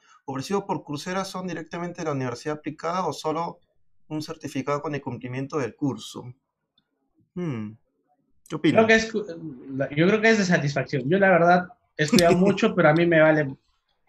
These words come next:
Speaker 2: los certificados, entonces nunca los he comprado.
Speaker 1: <laughs> Sí, ese es un tema del, del peruano que está acostumbrado a que lo certifiquen, ¿no?
Speaker 2: Del latino, no es el peruano, el
Speaker 1: Del,
Speaker 2: latino,
Speaker 1: del
Speaker 2: sí.
Speaker 1: latino, sí, exacto.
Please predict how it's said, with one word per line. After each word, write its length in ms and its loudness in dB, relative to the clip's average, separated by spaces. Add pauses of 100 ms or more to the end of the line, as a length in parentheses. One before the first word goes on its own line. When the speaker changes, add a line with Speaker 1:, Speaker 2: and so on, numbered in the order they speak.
Speaker 2:
los 280 -4
certificados, 680 -6
entonces 400 -6
nunca 260 0
los 220 -6
he 180 -8 (160)
comprado. 420 -6 (1600)
Speaker 1:
<laughs> 400 -6 (1300)
Sí, 320 0
ese 140 0
es 80 -4
un 80 -2
tema 220 2
del, 300 4
del 220 0
peruano 360 4
que 60 -4
está 200 2
acostumbrado 520 0
a 40 0
que 80 -4
lo 60 0
certifiquen, 680 -2
¿no? 220 -10 (340)
Speaker 2:
Del 180 4
latino, 520 6
no 120 0
es 100 -2
el 100 0
peruano, 300 -2
el 60 -2
Speaker 1:
Del, 80 0
Speaker 2:
latino, 180 0
Speaker 1:
del 80 2
Speaker 2:
sí. 180 0
Speaker 1:
latino, 360 2
sí, 320 -2
exacto. 640 -10